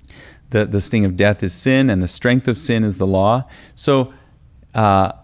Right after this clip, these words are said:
when I, when I look at that, I, I have to go all the way to verse fifty-seven. He says, "But thanks be to God who gives us the victory through our Lord Jesus Christ."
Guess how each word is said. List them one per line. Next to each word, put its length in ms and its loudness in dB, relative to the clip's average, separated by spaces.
when 220 0
I, 120 2
when 260 -2
I 60 2
look 240 0
at 80 -8
that, 420 -2
I, 220 2
I 60 -4
have 160 -2
to 80 -6
go 120 0
all 220 2
the 60 2
way 140 4
to 80 2
verse 220 0
fifty-seven. 640 -2
He 140 -2
says, 260 -2
"But 200 -6
thanks 380 -2
be 140 -2
to 80 0
God 320 0
who 120 -4
gives 520 2
us 300 -6
the 120 -4
victory 480 -2
through 180 2
our 80 6
Lord 240 4
Jesus 340 -2
Christ." 500 -4